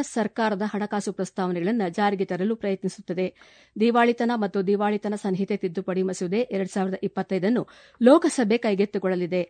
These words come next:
ಆಯ್ಕೆ ಸಮಿತಿಯ ವರದಿಯಂತೆ, ದಿವಾಳಿತನ ಮತ್ತು ದಿವಾಳಿತನ ಸಂಹಿತೆ ಎರಡ್ ಸಾವಿರದ ಹದಿನಾರನ್ನು ಮತ್ತಷ್ಟು ತಿದ್ದುಪಡಿ ಮಾಡಲು ಮಸೂದೆ ಪ್ರಯತ್ನಿಸುತ್ತದೆ. ಕೇಂದ್ರ ಸಶಸ್ತ್ರ ಪೊಲೀಸ್ ಪಡೆಗಳು ಸಾಮಾನ್ಯ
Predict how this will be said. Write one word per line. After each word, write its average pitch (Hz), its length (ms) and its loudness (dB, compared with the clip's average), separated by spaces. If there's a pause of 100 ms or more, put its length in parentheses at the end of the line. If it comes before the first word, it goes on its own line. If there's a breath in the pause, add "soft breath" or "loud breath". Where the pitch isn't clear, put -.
(280 soft breath)
ಆಯ್ಕೆ 294 360 6
ಸಮಿತಿಯ 294 360 2
ವರದಿಯಂತೆ, 240 640 0
ದಿವಾಳಿತನ 208 560 2
ಮತ್ತು 196 340 -2
ದಿವಾಳಿತನ 196 440 0
ಸಂಹಿತೆ 190 460 0 (100)
ಎರಡ್ 196 160 -2
ಸಾವಿರದ 185 300 -4
ಹದಿನಾರನ್ನು 196 600 0 (360 loud breath)
ಮತ್ತಷ್ಟು 277 480 4
ತಿದ್ದುಪಡಿ 208 400 0
ಮಾಡಲು 190 380 0
ಮಸೂದೆ 208 440 -2
ಪ್ರಯತ್ನಿಸುತ್ತದೆ. 185 720 -4 (500 soft breath)
ಕೇಂದ್ರ 311 320 6 (140)
ಸಶಸ್ತ್ರ 262 440 0
ಪೊಲೀಸ್ 220 340 0
ಪಡೆಗಳು 202 380 0
ಸಾಮಾನ್ಯ 196 460 -2